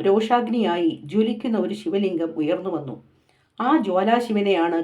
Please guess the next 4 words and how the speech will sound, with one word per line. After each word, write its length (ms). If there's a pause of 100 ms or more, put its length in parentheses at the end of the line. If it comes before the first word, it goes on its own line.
കാന്തളൂർ 380
ക്ഷേത്രത്തിൽ 460 (380)
പ്രതിഷ്ഠിച്ചിരിക്കുന്നത്. 920 (800)
ശിവനെ 380